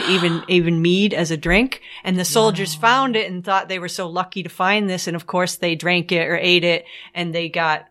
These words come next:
Speaker 2: incapacitated and hallucinated, and a thousand soldiers were killed.
Speaker 1: Wow.
Speaker 2: They were able to overcome these, these soldiers.
Speaker 1: Clever.
Speaker 2: And, and so when I
Speaker 1: Gross.
Speaker 2: see the cup with the
Speaker 1: <laughs>
Speaker 2: mountain laurel in it and the death's head, it makes me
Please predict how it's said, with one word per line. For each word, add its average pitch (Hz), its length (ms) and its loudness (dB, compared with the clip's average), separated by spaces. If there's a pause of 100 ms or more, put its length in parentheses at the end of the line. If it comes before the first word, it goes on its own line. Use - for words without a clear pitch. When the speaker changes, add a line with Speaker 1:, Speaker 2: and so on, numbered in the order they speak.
(720)
Speaker 2:
incapacitated 190 1080 -2
and 160 120 -8
hallucinated, 180 800 -4
and 160 340 -8
a 170 120 -12
thousand 180 520 0
soldiers 175 500 -4
were 160 80 -8
killed. 147 480 -6 (400)
Speaker 1:
Wow. - 360 0
Speaker 2:
They 165 100 4
were 156 140 4
able 156 260 2
to 147 300 -6 (120)
overcome 160 520 -2
these, 147 380 -4
these 156 260 -8
soldiers. - 720 -6
Speaker 1:
Clever. 185 640 2
Speaker 2:
And, - 80 -12
and 214 160 -6
so 240 260 6
when 185 80 4
I 208 60 4
Speaker 1:
Gross. 208 100 2
Speaker 2:
see 277 260 0
the 208 340 -4
cup - 260 -2 (140)
with 196 140 -8
the 185 100 -2
Speaker 1:
<laughs> 170 160 0
Speaker 2:
mountain 220 360 2
laurel 185 380 0
in 175 80 -6
it 170 120 -8
and 165 160 -8
the 156 60 -8
death's 185 540 -2
head, 160 360 -8 (260)
it - 140 -12
makes 208 200 -2
me 233 120 2